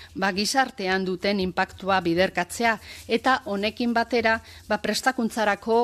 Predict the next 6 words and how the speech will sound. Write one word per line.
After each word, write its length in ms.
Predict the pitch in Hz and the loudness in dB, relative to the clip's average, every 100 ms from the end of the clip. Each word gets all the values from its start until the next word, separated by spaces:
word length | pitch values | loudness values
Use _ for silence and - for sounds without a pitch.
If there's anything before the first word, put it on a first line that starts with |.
| - | 0
eta 300 | 190 190 196 | -4 -4 -4
ideiak 600 | 214 196 240 226 214 220 - | -4 0 2 2 2 0 -6
eta 300 | 196 202 - | -8 -4 -4
egitasmoak 880 | 202 196 240 233 226 214 196 208 - | -4 -2 0 0 0 0 0 0 -4
partekatzeko 840 | - 185 - 226 208 - 196 - 202 | -6 -6 -4 -2 -2 -2 -8 -4 -2
gunea 400 | 180 180 185 190 | 0 0 0 -2